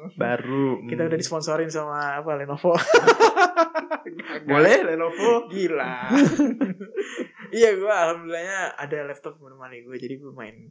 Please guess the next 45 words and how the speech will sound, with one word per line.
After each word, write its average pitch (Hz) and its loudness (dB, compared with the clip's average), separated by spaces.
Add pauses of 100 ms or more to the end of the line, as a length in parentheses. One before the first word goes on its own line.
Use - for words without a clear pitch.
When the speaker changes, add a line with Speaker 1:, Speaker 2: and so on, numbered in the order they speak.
(120)
Speaker 2:
main 131 -20
apa 127 -20
ya? 143 -4
Gue 160 -10
main, 135 -18 (720)
main 123 -20
D 127 -18
M 151 -12
C, - -12 (320)
gue 147 -6 (180)
main, 127 -20
eh, 123 -18
Hitman. 175 -10
Gue 139 -4
Speaker 1:
Tamat 120 4
Speaker 2:
main 104 -6
Speaker 1:
itu 92 -8
semua? 90 -12 (380)
Speaker 2:
Tamat 226 2
semua, 233 2
bro. 190 0
Speaker 1:
Widih. 147 6 (680)
Speaker 2:
<laughs> - -8
Saking 240 4
gabutnya, 196 2
Speaker 1:
Saking - -
Speaker 2:
anjing, 143 -2
Speaker 1:
gabutnya, 139 2
Speaker 2:
gabut. 156 2
Speaker 1:
sehari 139 6
tamat, 147 2
sehari 143 0
tamat 139 0
ya. 104 -4 (160)
Speaker 2:
Tapi 160 -14
awal-awal 151 -4
covid 233 -10
gue 202 -14
nggak 143 -10
bisa 135 -14
main 139 -14
game. 196 -12 (240)
Speaker 1:
Emang 113 -6
lemes 117 -8
banget? 175 -4